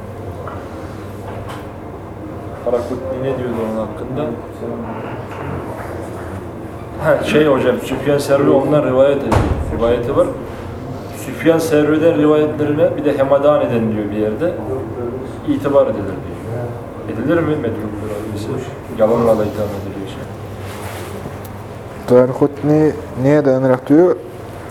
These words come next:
Speaker 2: Muhtemelen, e, aslı olan rivayetler olmasından dolayı. Zaten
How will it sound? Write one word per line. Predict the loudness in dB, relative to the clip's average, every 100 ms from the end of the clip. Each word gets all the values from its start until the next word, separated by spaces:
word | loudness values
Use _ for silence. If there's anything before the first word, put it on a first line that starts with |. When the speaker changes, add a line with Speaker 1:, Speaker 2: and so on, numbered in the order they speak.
| -12 -2 2
Speaker 2:
Muhtemelen, | 6 8 10 10 8 6 -4 -10 -10 -10 -10 -6 2
e, | 4 6 6 4 2 4
aslı | 4 6 8 8
olan | 8 8
rivayetler | 8 8 6 6
olmasından | 6 4 2 4 6
dolayı. | 6 6
Zaten | 6 4 2